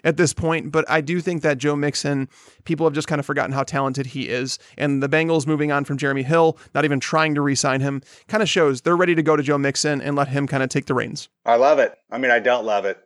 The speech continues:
Speaker 2: but I understand where you're coming from. I like the, uh, the draft pick you were talking about and everything like that. I think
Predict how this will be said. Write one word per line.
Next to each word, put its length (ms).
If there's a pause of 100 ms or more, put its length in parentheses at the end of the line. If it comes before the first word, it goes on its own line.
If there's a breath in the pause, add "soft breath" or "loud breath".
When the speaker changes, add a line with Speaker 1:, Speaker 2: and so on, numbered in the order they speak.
(120)
Speaker 2:
but 100
I 140
understand 400
where 60
you're 100
coming 260
from. 160
I 40
like 160
the, 260
uh, 300
the 140
draft 440
pick 180
you 80
were 80
talking 220
about 160
and 80
everything 240
like 160
that. 120
I 100
think 280